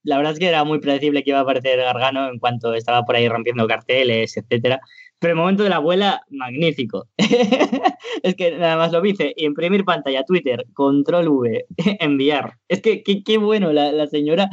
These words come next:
ahí con, con, con sus ovarios, plantándole cara <laughs> a Ciampa, que es un tipo que impone y que da verdadero me-, miedo, o sea, genial. La abuela, buenísima.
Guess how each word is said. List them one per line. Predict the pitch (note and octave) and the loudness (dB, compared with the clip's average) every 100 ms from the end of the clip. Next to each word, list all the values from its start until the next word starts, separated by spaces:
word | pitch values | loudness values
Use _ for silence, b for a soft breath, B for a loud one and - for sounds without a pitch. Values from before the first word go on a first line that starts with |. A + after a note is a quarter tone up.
| B B _ - | B B _ -8
ahí | B2+ D3 F3+ | -2 2 2
con, | F3+ D#3 | 0 0
con, | D3 D3 D3 C3 | 0 0 -2 -6
con | - D3+ D3 | -2 0 0
sus | C#3 C#3+ C3+ | 0 -2 0
ovarios, | B2+ C3 D#3+ G3 G#3+ G3+ D#3 - | 0 2 2 2 2 0 -4 -4
plantándole | D3+ C#3+ E3+ E3 E3 | -2 0 2 2 2
cara | A3+ F#3+ E3+ | 2 2 0
<laughs> | G3 G3 | 0 0
a | F#3+ E3+ | 0 -2
Ciampa, | - D3+ D3 E3+ | -2 -2 0 0
que | D#3 | 2
es | |
un | D3 C#3+ | 0 0
tipo | D3 C3 | 0 0
que | |
impone | C#3 C3+ C3+ C3+ | -2 0 0 0
y | |
que | B2 | -2
da | B2+ A#2+ b b - | -2 -4 b b -4
verdadero | D3 C#3+ C#3+ D3 | 0 2 2 2
me-, | C#3 C#3 C#3 | 0 0 0
miedo, | C#3 C3 C#3 E3+ | 0 2 2 0
o | C3 | 0
sea, | B2 A2+ G2+ _ _ - | -2 -2 -4 _ _ -4
genial. | - D#3 C3+ G#2+ | 0 2 0 0
La | A#2+ | 0
abuela, | B2+ D3+ D#3+ C#3 A#2 - | 0 2 2 0 -2 -2
buenísima. | C3+ B2+ C3+ E3 E3+ G3 | -2 0 0 0 0 -2